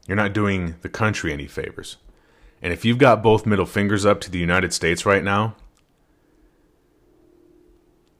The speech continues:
I want you to understand whether you're throwing the fingers from the left or from the right.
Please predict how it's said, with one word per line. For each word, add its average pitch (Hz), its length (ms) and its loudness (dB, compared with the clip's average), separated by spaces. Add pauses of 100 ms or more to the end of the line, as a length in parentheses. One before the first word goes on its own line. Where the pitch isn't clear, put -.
(920)
I 92 80 0
want 107 300 2
you 113 60 -4
to 104 100 2
understand 82 880 -2 (1040)
whether 92 280 2
you're 87 540 0 (1500)
throwing 107 440 2
the 92 80 -2
fingers 101 480 0
from 92 200 -4
the 78 80 -2
left 90 340 2
or 101 60 -2
from 90 220 -6
the 78 80 -4
right. 87 360 4